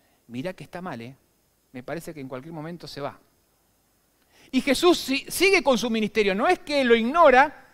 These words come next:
Él recibe la información, pero lo tiene ahí porque Él tenía un plan, Él tenía un trato para Lázaro.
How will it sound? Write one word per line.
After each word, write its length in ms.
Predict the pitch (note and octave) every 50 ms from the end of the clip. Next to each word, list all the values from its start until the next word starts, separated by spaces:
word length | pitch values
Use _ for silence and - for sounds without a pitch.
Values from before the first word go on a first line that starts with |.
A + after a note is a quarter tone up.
| _ _ _ _ _ _ _ _ _ _ _ _ _ -
Él 140 | G3 A3
recibe 440 | A3 A3+ G#3+ E3+ - C#4 D4+ D#4+ D4
la 80 | C4+ A#3
información, 580 | A3 G3+ A3+ A#3 A#3 G#3 - C4+ C4+ B3 B3+
pero 200 | B3 A#3 A3+ G#3+
lo 80 | A3 A3
tiene 180 | G#3+ D#4+ D#4+ D#4
ahí 100 | F4 E4
porque 240 | A#3 A#3+ G#3 G3+
Él 60 | C#4 B3+
tenía 200 | C4+ C4 C#4+ D4
un 120 | B3 F#3
plan, 360 | - C4 D4+ C4+ E3+ B2+ - _
Él 100 | - C4+ C4+
tenía 180 | A#3+ A#3 B3 C4
un 80 | A3
trato 320 | - - C#4+ D#4 - A3 E3
para 180 | E3+ D#3+ D3+
Lázaro. 380 | C#3+ D3 C#3 - - A#2 G#2+